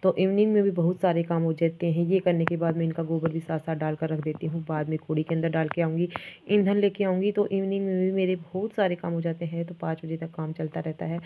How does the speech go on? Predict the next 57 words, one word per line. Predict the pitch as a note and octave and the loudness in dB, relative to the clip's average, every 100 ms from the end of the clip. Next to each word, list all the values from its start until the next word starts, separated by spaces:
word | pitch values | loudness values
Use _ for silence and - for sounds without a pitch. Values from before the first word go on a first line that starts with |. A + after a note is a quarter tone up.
| - - - - | -14 -20 -6 0
फिर | E3+ | 0
खाने | F3 E3+ E3+ | 2 4 4
वगैरह | E3 E3+ | 2 -2
का | E3 E3 | -2 -4
टाइम | E3 D3+ | -4 -4
हो | D#3+ | -6
जाता | D#3+ E3 | -6 -6
है | D#3+ | -4
रात | D#3+ D#3 | -4 -6
को। | - E3+ | -8 -8
तो | E3 | -6
गाँव | D3+ D#3+ E3 | -2 0 0
में | E3+ E3+ | 0 0
बहुत | D#3+ E3 | -2 -2
सारे | E3+ D#3+ | 0 0
काम | D#3 D#3 | 0 -6
होते | D3+ E3+ | -4 -4
हैं, | D#3+ | -2
विलेज | D#3+ E3 | -2 -2
लाइफ | D#3+ D#3+ D#3 | -2 -6 -6
होती | D#3+ F#3 | -6 -6
है, | F3+ | -6
वो | E3 | -6
बहुत | E3 E3+ | -8 -6
ज़्यादा | E3+ E3 | -4 -2
हार्ड | D#3+ D#3+ | 0 -2
होती | D#3 - F3+ | -4 -4 -4
है, | F#3+ - - - - | -6 -10 -20 -2 2
लेकिन | G3 G#3+ G3+ | 4 4 2
मुझे | F#3+ | 6
अब | G3+ F#3 | 6 4
हैबिट | E3+ F#3 F#3 | 0 2 4
हो | F3+ | 4
गई | F3+ | 4
है, | F3+ | 0
सब | F3+ E3+ | -2 -6
कुछ | F#3 - | -6 -6
हँसते | E3 - | -6 -2
हँसते | F3 E3+ | -2 -2
कर | E3+ E3+ | -2 2
लेते | E3 E3+ | 0 -2
हैं। | E3+ E3+ E3 - _ _ _ _ - | -8 -8 -12 -18 _ _ _ _ 0
दोपहर | E3+ F3+ G2 F3 | 2 2 2 2
में | F3 E3+ | 0 0
ढाई | D3 D#3+ E3 | 0 2 2
से | F3 | 0
तीन | F3 E3+ | -2 0
घंटे | D#3+ D#3 E3 | 0 0 0
आराम | D#3 D#3 | 0 -2
करने | D#3 D#3 D#3 | -2 -2 -2
के | D#3+ | 0
लिए | D#3+ D#3+ | 0 0
मिल | D#3+ D#3 | -2 -4
जाते | D#3 E3 | -2 2
हैं। | E3 | 4
अगर | E3 | 4
आप | D#3+ | 0